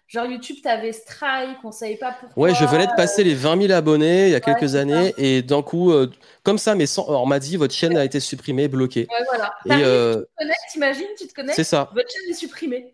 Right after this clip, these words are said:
Speaker 1: Là, tu fais, « What ? »
Speaker 2: V-, t'as vingt mille abonnés, t'as bossé pendant
Speaker 1: C'est
Speaker 2: des
Speaker 1: horrible.
Speaker 2: années sur ta chaîne YouTube, t'as plein de vidéos, euh, t'es content de ton travail, et du
Speaker 1: Ouais.
Speaker 2: jour au lendemain, on supprime tout.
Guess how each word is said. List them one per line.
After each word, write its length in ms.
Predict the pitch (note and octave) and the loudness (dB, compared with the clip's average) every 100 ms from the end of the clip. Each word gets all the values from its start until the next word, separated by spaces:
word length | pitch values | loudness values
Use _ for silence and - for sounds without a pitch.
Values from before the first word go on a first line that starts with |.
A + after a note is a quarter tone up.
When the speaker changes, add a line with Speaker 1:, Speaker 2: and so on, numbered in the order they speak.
| _ | _
Speaker 1:
Là, 80 | B3 | -20
tu 100 | - | -12
fais, « 160 | - A#3 | -8 -6
What ? » 220 | D#4+ E5+ F5 F5+ - - - _ _ _ _ _ - - | -4 -4 -4 -10 -14 -16 -20 _ _ _ _ _ -20 -14
Speaker 2:
V-, 180 | A#2+ A#2+ | -14 -4
t'as 240 | D3+ B2+ - - | -2 -2 -4 -12
vingt 320 | B2+ C#3 G3 | -4 0 2
mille 160 | A3 | 4
abonnés, 460 | F#3+ E3 D#3+ D3 D3 | 4 4 2 2 2
t'as 160 | - A#2+ | 0 0
bossé 320 | C3+ - E3 | 0 0 0
pendant 200 | B2 A2 | 0 0
Speaker 1:
C'est 60 | B2 | 2
Speaker 2:
des 200 | E3+ E3 | 2 4
Speaker 1:
horrible. 20 | |
Speaker 2:
années 200 | D#3+ D#3+ | 2 0
sur 100 | D3+ | 0
ta 100 | C3+ | -2
chaîne 240 | C3+ C#3 | 0 -2
YouTube, 340 | C3+ B2+ - D3 | -2 -2 -2 -2
t'as 100 | B2 | 0
plein 160 | E3+ E3+ | 2 2
de 80 | |
vidéos, 500 | D#3+ D#3 D3+ D3 D3+ - - - _ - | 2 2 2 2 0 -4 -20 -20 _ -4
euh, 220 | A#2+ A#2 | 0 0
t'es 120 | A#2 | 0
content 320 | C3 D3+ C#3+ D#3 | 0 -2 0 -2
de 60 | |
ton 100 | D#3 | -2
travail, 560 | D3+ C3+ C3 B2 C#3+ D3 | -2 0 2 2 2 0
et 180 | C3 B2+ | 0 0
du 200 | B2 C3 | -2 -6
Speaker 1:
Ouais. 60 | B2+ | -2
Speaker 2:
jour 120 | D3 | 0
au 60 | |
lendemain, 240 | C3 B2+ C3+ | 0 0 -4
on 80 | C3+ | -4
supprime 340 | - - A#2+ | -8 -8 -8
tout. 160 | A2+ | -8